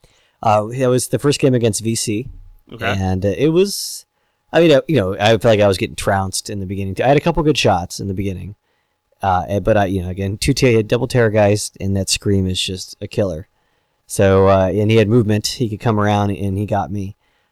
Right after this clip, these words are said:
Speaker 1: Uh, I had a couple good highlights. I had, like, Ungrim finally managed to get over it and got to a Terrorgeist and, like, killed that one.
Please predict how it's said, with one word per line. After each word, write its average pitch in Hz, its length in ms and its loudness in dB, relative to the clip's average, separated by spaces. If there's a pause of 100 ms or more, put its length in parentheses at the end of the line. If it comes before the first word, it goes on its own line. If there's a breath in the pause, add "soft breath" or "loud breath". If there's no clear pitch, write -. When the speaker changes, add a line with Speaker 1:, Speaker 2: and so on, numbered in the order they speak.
(140)
Speaker 1:
Uh, 92 200 0
I 90 140 0
had 135 120 4
a 139 40 2
couple 185 340 2
good 131 280 2
highlights. 104 800 2
I 101 120 -4
had, 104 180 0
like, 98 120 -8
Ungrim 110 420 0
finally 104 500 -2
managed 101 320 -2
to 98 80 -6
get 98 140 -2
over 92 260 -4
it 90 60 -8
and 92 120 -8
got 92 200 -8
to 101 100 -6
a 98 60 -6
Terrorgeist 95 600 -6
and, - 80 -14
like, 92 200 -14
killed - 180 -4
that 92 220 -6
one. 87 240 -10